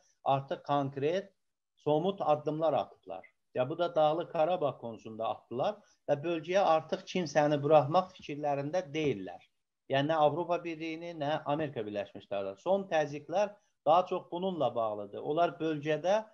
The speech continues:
əllərinin yenidən harasa, e, ilişməsinə maraqlı olduqlarına görə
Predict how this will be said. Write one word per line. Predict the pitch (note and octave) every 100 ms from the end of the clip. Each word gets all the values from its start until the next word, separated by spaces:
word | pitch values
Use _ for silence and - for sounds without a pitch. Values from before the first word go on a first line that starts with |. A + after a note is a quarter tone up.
| _ _ _
əllərinin | D3 D#3+ D#3 D#3+ D#3 F3 G3+ D#3+
yenidən | D3+ D#3+ D3+ F#3 F#3+ - _ _ _ _ _ _
harasa, | _ C#3+ F3 C#3+ D3+ C#3+ - _ -
e, | C3+
ilişməsinə | C#3+ C#3+ C#3+ - D3 C#3 C#3+ G3+
maraqlı | F3 D#3 D3 D#3+
olduqlarına | D#3+ C3+ C3 C3+ C3 B2 C3+
görə | A#2+ A#2 D#3